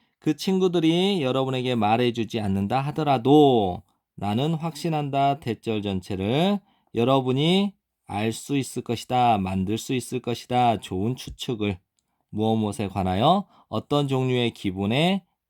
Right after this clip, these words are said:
그들이, 그 친구들이 속해 있는지를, 그래서 그 친구들이 어떤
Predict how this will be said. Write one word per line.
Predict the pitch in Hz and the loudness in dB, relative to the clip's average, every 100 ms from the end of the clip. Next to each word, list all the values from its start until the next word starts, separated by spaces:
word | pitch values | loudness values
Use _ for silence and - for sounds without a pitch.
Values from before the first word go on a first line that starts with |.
| _ _ | _ _
그들이, | - 101 101 87 85 | -6 -2 0 -2 -6
그 | - 101 | -8 -8
친구들이 | - 147 139 110 131 151 | -6 -4 -2 0 0 -2
속해 | - 170 - | -6 -8 -4
있는지를, | 143 92 87 82 - 95 92 _ _ _ | -2 0 -2 -6 -10 -14 -16 _ _ _
그래서 | - 92 | -16 -10
그 | - | -8
친구들이 | - 139 113 120 | -4 -2 -2 -2
어떤 | 107 - 120 131 | -4 -2 -2 -2